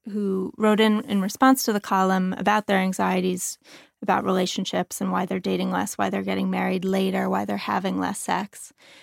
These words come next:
was they were really craving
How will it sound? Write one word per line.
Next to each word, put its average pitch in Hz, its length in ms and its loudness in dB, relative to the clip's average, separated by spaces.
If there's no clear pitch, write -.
was 208 260 0
they 226 120 6
were 226 140 6
really 240 320 6
craving 208 1080 2